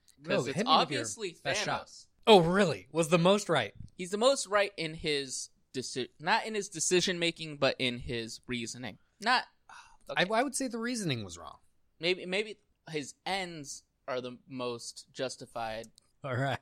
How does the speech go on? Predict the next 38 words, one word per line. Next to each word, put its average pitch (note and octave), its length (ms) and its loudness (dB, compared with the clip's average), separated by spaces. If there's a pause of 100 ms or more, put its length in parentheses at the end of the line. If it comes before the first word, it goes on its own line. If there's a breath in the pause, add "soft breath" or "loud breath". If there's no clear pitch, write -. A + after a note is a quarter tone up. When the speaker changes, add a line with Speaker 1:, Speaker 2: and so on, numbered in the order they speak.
(120)
Speaker 1:
but C3+ 180 4
his C#3+ 260 -4
means D#3 360 -4
are A#2+ 300 -4
improper. A#2+ 720 -4 (260)
Speaker 2:
Okay. C3+ 320 2
Speaker 1:
Hmm? G3+ 160 -2 (160)
Speaker 2:
Fair. A#2 360 0 (160)
Speaker 1:
Does C#3+ 120 -4
that, E3 220 6 (400)
does D3 100 -8
that E3 180 2
track? G3+ 280 0
Speaker 2:
Completely C3 440 -2
fair. F2+ 260 -10
I B2 60 4
Speaker 1:
Yeah. C3+ 80 6
Speaker 2:
get B2 160 2
it. - 100 -18 (100)
Yes. A2+ 200 -2
Speaker 1:
Yeah. D3+ 140 0 (340)
Speaker 2:
Yes. - 160 -2
Speaker 1:
Not F3+ 140 10
enough G3 180 0
resources D3 500 0
in C#3+ 140 -12
this C#3+ 140 -12
world. C#3 220 0 (120)
Speaker 2:
Mm-hmm. C3 260 -2 (160)
Speaker 1:
Truth. - 360 -2 (200)
Speaker 2:
Yeah. D#4+ 160 -4 (300)
Get D#3 160 2
an D#3 60 -2
all C3+ 180 6
power, B2+ 160 8
Speaker 1:
Deleting F#3+ 260 2 (100)
Speaker 2:
get D3 140 0
an E3 160 0